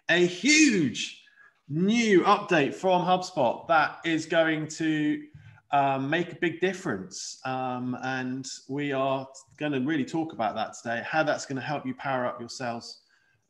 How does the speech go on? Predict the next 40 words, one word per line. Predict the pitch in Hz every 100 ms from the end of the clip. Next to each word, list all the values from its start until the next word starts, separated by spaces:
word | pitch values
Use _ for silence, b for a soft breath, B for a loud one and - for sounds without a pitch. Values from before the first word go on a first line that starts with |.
| -
and | 123 120
marketing | 117 135 131 - 98 101
with | 123 117
what | 110
we | 110
call | 110 110 -
custom | - 131 - 127
objects. | 123 - 101 - -
We're | 117
gonna | 110
talk | 110 123 120
a |
little | 110
bit | 107 104
more | 107
about | 101 92
what | 110 104 _ _
exactly | 104 95 107 - - 98 90 _ _ _
that | 104 95 110
is. | 131 156 - - _ b b b b b 131
But, | 127 127
um, | 131 127 127 123
in | 127 123
terms | 156 151 147 143 -
of | 135 131 127 127 123 - - - - _ _ _ -
the, | 123 117 117 - - 92
uh, | 113 110 107 - _ -
the |
team | - 143 127
today, | - 139
it's | 123
myself. | 139 131 - 175 175 165 - 143
I'm | 139
Adam | 139 139 139
Lewis. | 147 147 - -
I | 139 127
am | 123
co-founder | - 127 120 123 117 110
and | 107
solutions | - 120 120